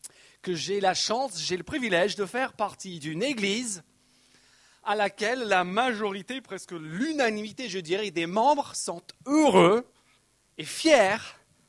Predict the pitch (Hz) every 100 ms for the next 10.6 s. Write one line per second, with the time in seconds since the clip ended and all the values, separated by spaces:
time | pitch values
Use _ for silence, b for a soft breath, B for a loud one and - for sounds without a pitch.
0 | _ _ _ _ _ 156 185 202 - 190
1 | 185 131 - _ _ _ _ _ _ _
2 | _ _ _ _ - - 139 196 220 233
3 | 190 196 190 170 170 175 226 185 143 226
4 | 269 196 220 b b b b - - 277
5 | 294 - 285 240 294 269 165 160 - 214
6 | 190 - 269 254 262 262 185 123 b b
7 | b - 311 302 - 170 190 214 202 254
8 | 233 160 202 233 - 196 214 196 214 190
9 | 254 208 - 208 170 - 202 160 160 156
10 | 190 202 190 - -